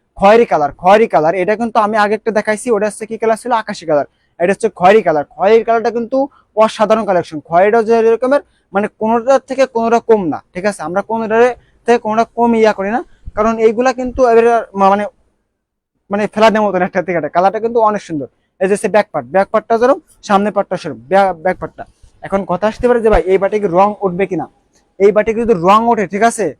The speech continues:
তাহলে কি আর বলবো? তাহলে মনে করেন আর কোনো কিছু বলার নেই আপনাকে। বাটিক কি, এই বাটিকগুলো রং উঠবে না, রং কস থাকবে হান্ড্রেড পার্সেন্ট গ্যারান্টি, রং কস থাকবে আপনার হান্ড্রেড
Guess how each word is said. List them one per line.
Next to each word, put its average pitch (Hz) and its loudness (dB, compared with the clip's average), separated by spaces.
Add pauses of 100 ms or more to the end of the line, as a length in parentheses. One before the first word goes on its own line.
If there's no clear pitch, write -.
(140)
তাহলে 214 4
কি 214 0
আর 202 4
বলবো? 165 0
তাহলে 180 -2
মনে 202 -6
করেন 202 -6
আর 196 0
কোনো 190 -16
কিছু 202 -18
বলার 208 0
নেই 165 -4
আপনাকে। 135 -14 (380)
বাটিক 190 0
কি, 247 0
এই 226 6
বাটিকগুলো 220 2
রং 226 2
উঠবে 165 -2
না, 143 -8
রং 202 0
কস 233 -2
থাকবে 220 -2
হান্ড্রেড 208 -2
পার্সেন্ট 208 -4
গ্যারান্টি, 165 -4 (440)
রং 185 2
কস 214 0
থাকবে 196 2
আপনার 214 2
হান্ড্রেড 185 0